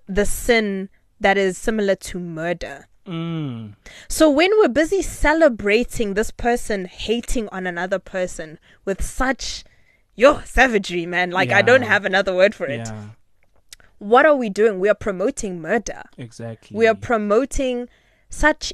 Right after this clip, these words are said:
Speaker 1: evil. And when I was saying that, like, you know, what is the condition of your heart? There's actually a scripture that I wanna bring up because it's actually, oh, s-, yo, heh. You know, when the scripture just
Speaker 2: <laughs> Yeah.
Speaker 1: stunning. It says in Luke chapter six,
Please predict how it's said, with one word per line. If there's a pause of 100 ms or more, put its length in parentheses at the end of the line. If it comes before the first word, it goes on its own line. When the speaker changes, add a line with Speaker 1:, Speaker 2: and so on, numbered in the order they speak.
(140)
Speaker 1:
evil.
And (500)
when
I
was
saying
that,
like,
you
know,
what
is
the
condition
of
your
heart?
There's
actually
a
scripture
that
I
wanna
bring
up
because
it's
actually,
oh,
s-, (120)
yo, (280)
heh. (340)
You
know,
when
the
scripture
just
Speaker 2:
<laughs> (1080)
Yeah.
Speaker 1:
stunning. (400)
It
says
in
Luke
chapter
six,